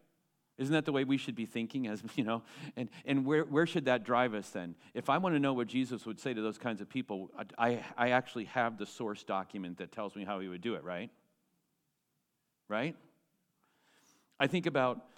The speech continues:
I think about the, the woman at the well. When Jesus encountered the woman at the well,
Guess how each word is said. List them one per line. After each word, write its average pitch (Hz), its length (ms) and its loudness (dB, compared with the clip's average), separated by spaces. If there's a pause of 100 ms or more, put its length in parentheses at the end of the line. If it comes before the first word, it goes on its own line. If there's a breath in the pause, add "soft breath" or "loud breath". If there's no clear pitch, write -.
(240 loud breath)
I 131 80 0
think 147 240 -2
about 127 300 0
the, 117 280 -4
the 117 140 -6
woman 123 280 0
at 107 120 -2
the 113 100 -6
well. 110 280 -2 (400)
When 120 100 0
Jesus 160 380 0
encountered 139 320 0
the 120 80 -2
woman 127 240 2
at 113 120 -4
the 113 80 -2
well, 113 380 2